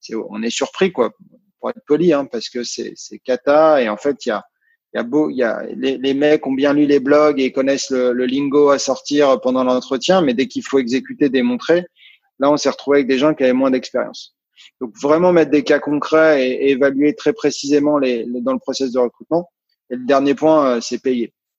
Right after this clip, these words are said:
Euh, il faut donner le bon package.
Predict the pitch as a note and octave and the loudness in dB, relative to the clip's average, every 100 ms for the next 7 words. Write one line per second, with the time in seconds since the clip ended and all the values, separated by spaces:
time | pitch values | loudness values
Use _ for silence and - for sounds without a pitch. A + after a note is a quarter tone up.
0 | - A#2+ A#2 A#2 A2+ - _ _ _ A#2 | -14 -10 -8 -8 -10 -12 _ _ _ -14
1 | - C#3 C#3 C#3+ C3 C3 D3 D3 C#3 D3 | -4 0 0 0 0 -2 0 0 0 -2
2 | D#3 - | -2 -18